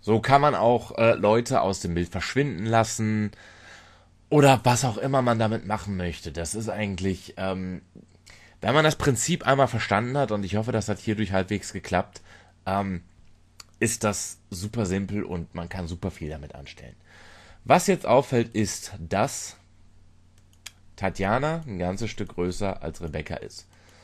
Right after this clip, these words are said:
Zu diesem Zwecke können wir das Footage von Rebecca uns an der Ecke schnappen und großziehen.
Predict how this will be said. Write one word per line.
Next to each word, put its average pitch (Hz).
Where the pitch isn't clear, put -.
Zu 120
diesem 214
Zwecke 156
können 123
wir 87
das 80
Footage 202
von 82
Rebecca 107
uns 90
an 95
der 95
Ecke -
schnappen 151
und 156
großziehen. 95